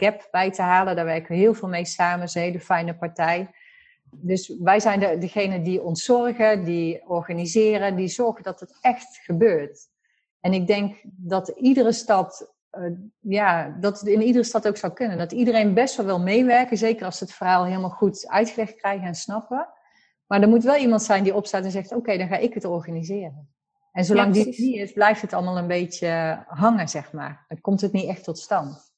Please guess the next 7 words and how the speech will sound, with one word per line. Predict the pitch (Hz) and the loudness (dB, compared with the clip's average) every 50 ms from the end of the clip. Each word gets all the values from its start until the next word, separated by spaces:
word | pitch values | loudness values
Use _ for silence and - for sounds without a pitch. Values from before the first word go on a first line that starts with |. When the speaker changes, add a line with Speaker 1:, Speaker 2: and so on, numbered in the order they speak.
| _ | _
Speaker 2:
Ja, | _ 214 190 180 - | _ -4 -2 -2 -2
het | - 202 - | -4 -8 -12
valt | - - 226 226 180 - - | -4 2 2 4 4 2 0
of | 202 | -6
staat | - - 247 240 254 208 | -8 -4 -4 -2 -2 0
bij | 180 175 | -2 -2
ondernemerschap. | - 190 175 180 190 208 247 285 294 285 - - 202 180 175 - _ _ | -2 -2 -2 -2 0 0 0 0 -2 -4 -6 -6 -8 -8 -8 -10 _ _